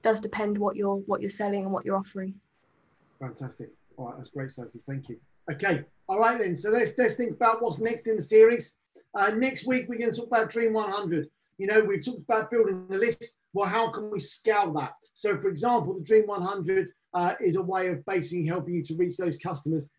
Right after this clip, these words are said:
Speaker 2: and build that list even quicker. How can you work with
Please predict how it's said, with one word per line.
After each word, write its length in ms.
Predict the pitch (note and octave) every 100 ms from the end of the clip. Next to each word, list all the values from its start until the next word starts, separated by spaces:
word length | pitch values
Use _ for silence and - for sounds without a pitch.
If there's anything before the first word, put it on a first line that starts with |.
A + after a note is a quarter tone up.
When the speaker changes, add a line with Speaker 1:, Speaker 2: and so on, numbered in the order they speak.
| _
Speaker 2:
and 200 | F3 E3+
build 220 | D3 F3 E3
that 180 | E3
list 220 | E3+ C#3+ F3
even 240 | D3+ D3+
quicker. 320 | D#3 C#3+ B2 - _ _
How 200 | F#3+ G#3+
can 160 | G#3 G#3+
you 100 | G3
work 340 | G#3+ G#3+ G#3+
with 200 | E3+ E3